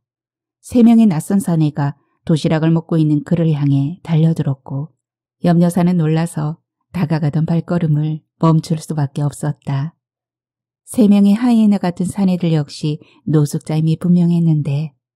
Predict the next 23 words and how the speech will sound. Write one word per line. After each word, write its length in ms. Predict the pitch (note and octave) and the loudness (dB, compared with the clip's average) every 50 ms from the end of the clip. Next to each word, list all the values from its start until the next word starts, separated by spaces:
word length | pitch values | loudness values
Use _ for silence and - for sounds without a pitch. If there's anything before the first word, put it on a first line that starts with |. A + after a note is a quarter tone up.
| _ _ _ _ _ | _ _ _ _ _
그들은 420 | - - - E3+ D#3 E3 E3 E3 | -6 -2 -2 -2 -2 0 -2 -2
도시락 400 | - F3 E3 - - E3 E3 E3 | -2 -4 -4 -4 -4 -4 -4 -4
사내를 460 | - - F#3 E3+ E3+ E3 D#3+ E3 E3 | -4 -4 -2 -2 -2 0 -2 -2 -2
누르고 640 | E3 E3+ E3+ E3+ E3 D#3+ - - D3+ D3 D3+ E3 - _ _ _ _ | -2 -2 -2 -2 -4 -6 -4 -4 -4 -4 -4 -6 -12 _ _ _ _
뭉갠 540 | - E3+ E3+ F3 F3 E3+ E3 E3 E3+ E3 - | 0 2 2 2 2 2 2 0 0 -2 -6
채 340 | - - D#3+ D3+ D3+ D#3+ - _ _ _ _ _ _ _ _ _ | -8 -8 -6 -6 -6 -8 -12 _ _ _ _ _ _ _ _ _
무언가를 580 | - E3 E3 D#3+ D#3+ D3 - D#3 - D#3 D#3 | 2 4 4 4 4 2 0 -2 -2 -4 -4
뺏기 380 | - G3 G#3 G3+ - A3 G3 D#3+ | -2 -4 -4 -2 -2 -2 0 0
위해 140 | D3+ D3 C#3+ | 0 -2 -2
안간힘을 520 | - C#3+ D#3 E3 E3 E3 D#3+ D3+ C#3+ C#3+ | -2 -2 -2 0 0 0 2 2 2 2
써댔다. 800 | C#3 - D3+ D#3+ - D3+ D3 - _ - C#3 C3+ C#3 D3 D#3+ - _ _ _ _ _ _ _ _ _ _ _ _ _ _ _ _ _ _ | 0 -2 -6 -4 -4 -4 -6 -8 _ -10 -8 -8 -8 -8 -10 -14 _ _ _ _ _ _ _ _ _ _ _ _ _ _ _ _ _ _
그녀는 320 | - G3+ G#3+ G#3+ A3 A3+ | 4 4 6 6 6 4
주위를 380 | G#3+ - G3 F#3+ F#3+ G3 F#3 F3+ | 4 2 0 2 2 2 0 0
돌아보며 640 | - F3+ F#3 F3+ F3 E3+ E3 D#3 D3 D3 C#3+ C#3+ C#3+ _ _ _ _ | 0 0 0 0 0 0 0 2 2 2 2 2 -2 _ _ _ _
발을 320 | - D#3+ D#3 C#3+ D3 C#3+ C#3 | -6 -4 -2 0 0 0 0
동동 400 | - E3+ D#3+ D3 C#3+ D3+ D3 D3 | 2 2 2 4 4 2 0 0
굴렀지만, 760 | E3 D#3 D#3 D#3 D3 - - D#3 D3 C#3+ C#3 D3 D3+ D3 D3 - _ _ _ _ _ _ _ | 0 0 0 0 -2 -2 -4 -2 -2 0 0 0 -2 -4 -6 -8 _ _ _ _ _ _ _
지나가는 520 | - - E3+ D#3 D#3 D3+ D3 D3+ D3+ D#3 D#3 | -4 0 2 2 4 2 2 2 0 0 0
사람들은 760 | D3+ - F3 F3 E3+ E3+ E3+ D#3+ D3+ - D3+ D3+ D#3+ D#3 C3+ - _ _ _ _ _ _ _ _ _ | 0 -2 -2 0 0 0 0 -2 -2 -2 -2 -4 -4 -6 -8 -10 _ _ _ _ _ _ _ _ _
노숙자들의 680 | F#3 F#3 F#3+ - - F#3+ - G3+ F#3+ F3+ G3 F#3 F#3+ F#3+ | -2 0 0 -2 -6 -6 -2 -2 -2 0 0 -2 0 0
흔한 280 | G3+ A#3 A3 G#3 G3+ | 0 2 2 0 0
다툼으로 560 | F#3+ D#3+ D#3 D#3+ - - F3+ E3+ E3 D#3+ D3+ D3 | 0 -2 -2 -2 -2 -2 0 0 0 0 0 0
여기고 540 | C#3+ C#3 C3+ - D3+ C#3 - D3 C#3+ D#3 | 0 -2 -2 -6 -8 -6 -4 -6 -6 -6